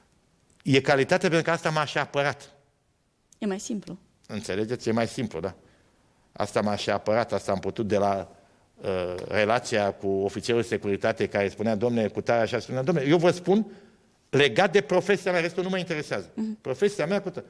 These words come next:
Speaker 1: Păi nu ne interesează, mă interesează asta, spune. Și toate materialele, de asta, o să public, o să fie o carte care se cheamă De ce, parafrazând pe Decenele Anghelache,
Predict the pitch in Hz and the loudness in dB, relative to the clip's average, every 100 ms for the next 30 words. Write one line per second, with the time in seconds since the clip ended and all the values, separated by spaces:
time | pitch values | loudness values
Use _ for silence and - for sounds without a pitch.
0 | _ - 220 247 208 160 - - - - | _ -6 -2 -2 0 -2 -6 -12 -20 -16
1 | 131 - 139 139 165 160 165 180 143 - | -14 -10 -10 -6 -6 -6 -4 -4 -4 -12
2 | - _ _ _ _ _ - - - 156 | -14 _ _ _ _ _ -10 -6 2 4
3 | 180 131 113 113 127 127 160 156 113 107 | 4 2 2 2 2 2 0 0 0 -2
4 | 107 107 113 - 101 165 185 117 - 131 | -6 -4 -4 -4 -4 0 0 0 0 0
5 | 104 120 107 98 98 95 101 107 92 87 | 2 0 0 0 -2 -4 -2 0 0 0
6 | 113 - 107 131 - - - _ - 98 | -2 0 0 0 -2 -20 -20 _ -4 0
7 | 95 - 98 87 101 87 104 104 110 120 | 0 2 0 0 -2 -2 -4 0 0 0
8 | 101 95 90 92 104 247 | -2 -2 -2 -2 -4 -8